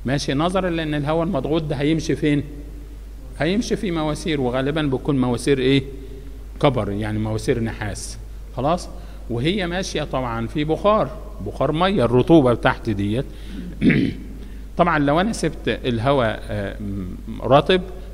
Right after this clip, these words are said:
فبالتالي المواسير عمرها الافتراضي هيقل نتيجة الصدأ اللي هيكون متراكم من داخل الايه؟ من داخل هذه الايه؟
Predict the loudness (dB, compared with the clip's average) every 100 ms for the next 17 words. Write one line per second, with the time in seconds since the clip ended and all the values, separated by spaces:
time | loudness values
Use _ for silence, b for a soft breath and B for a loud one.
0 | -2 -2 0 -2 0 -2 -2 -2 -2 -2
1 | -2 -2 -2 -2 -4 -2 -2 -2 -4 -2
2 | -2 0 -2 -2 -2 0 0 0 0 0
3 | 0 -2 0 4 2 0 -12 B B -2
4 | 0 0 0 0 2 0 2 2 4 4
5 | 2 -2 -2 -2 -2 -2 -2 0 0 0
6 | -2 B B B B -2 0 2 0 0
7 | -2 -2 0 0 0 0 0